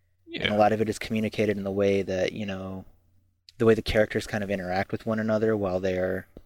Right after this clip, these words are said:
Speaker 1: while they're in this terrible situation.
Speaker 2: Yeah.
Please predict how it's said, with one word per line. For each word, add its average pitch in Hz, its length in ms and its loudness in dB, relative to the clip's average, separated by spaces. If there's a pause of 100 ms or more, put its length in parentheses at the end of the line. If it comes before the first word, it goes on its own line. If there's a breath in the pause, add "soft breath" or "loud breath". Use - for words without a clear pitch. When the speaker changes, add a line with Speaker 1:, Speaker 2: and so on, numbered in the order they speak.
(640)
Speaker 1:
while 101 120 -4
they're 95 160 0
in 98 220 -4
this 113 360 0 (220)
terrible 107 640 2 (200)
situation. 113 840 -2 (200)
Speaker 2:
Yeah. 302 220 -2